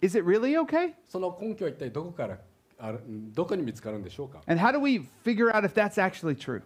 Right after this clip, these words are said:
Speaker 2: で、今日の箇所、そんなね、不安や心配で満ちた人生の中。
Speaker 1: And so as we think about in our lives all the worries and fears that our lives can be filled with,
Speaker 2: で、どうやって動揺することのないね、完璧な平安を見つけられるか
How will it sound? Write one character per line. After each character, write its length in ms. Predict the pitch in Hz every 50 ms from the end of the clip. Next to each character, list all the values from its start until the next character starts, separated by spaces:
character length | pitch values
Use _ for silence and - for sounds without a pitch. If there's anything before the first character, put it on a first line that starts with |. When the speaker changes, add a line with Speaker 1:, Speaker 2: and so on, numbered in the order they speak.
| - _
Speaker 2:
で、 100 | 202 202
今 200 | 196 - 202 208
日 60 | 202
の 120 | 185 165 -
箇 140 | - 160 156
所、 100 | - 143
そ 120 | 131 -
ん 40 | 156
な 80 | 160 156
ね、 120 | 156 160
不 200 | 156 - - 143
安 140 | 143 143 143
や 240 | 147 156 147 123 113
心 220 | - - 143 131
配 120 | 139 135 123
で 80 | 123
満 200 | 120 143 170 -
ち 20 | -
た 140 | 139 101
人 180 | 98 123 170 170
生 160 | 170 - 131
の 100 | 117 113
中。 380 | 110 113 113 113 113 98 - - - _ _ -
Speaker 1:
And 100 | - 151
so 80 | - 220
as 80 | 196
we 80 | 196 214
think 220 | - 247 254 233
about 240 | 220 202 196 175 151
in 80 | 185 190
our 100 | 180 175
lives 400 | 170 175 180 190 185 165 - 185
all 120 | 185 196
the 80 | 190 196
worries 460 | 185 170 185 196 202 202 208 196 160
and 140 | 175 156 139
fears 340 | - 196 196 202 208 175 -
that 140 | 165 139
our 140 | 80 147 147
lives 280 | 147 151 156 156 175 -
can 120 | - 160
be 80 | 147 139
filled 240 | 135 - 175 175 170
with, 240 | 190 190 202 202 -
Speaker 2:
で、 80 | 160 139
ど 120 | 135 202
う 60 | 220
や 80 | 220 196
っ 60 | 202
て 120 | - 196 170
動 180 | 139 147 170
揺 100 | 196 208
す 140 | 196 - 196
る 60 | 202
こ 80 | 196 208
と 100 | 208 208
の 140 | 196 190 175
な 180 | 175 185 175
い 40 | 127
ね、 80 | 135 131
完 200 | 135 160 160 170 175
璧 200 | 170 170 175 180
な 160 | 175 165 139
平 360 | 123 - - 151 147 147 151
安 20 | 147
を 40 | 113
見 160 | 107 117 113
つ 100 | - -
け 80 | - 180
ら 160 | 180 190 190
れ 60 | 190
る 80 | 190 190
か 240 | - 123 101 -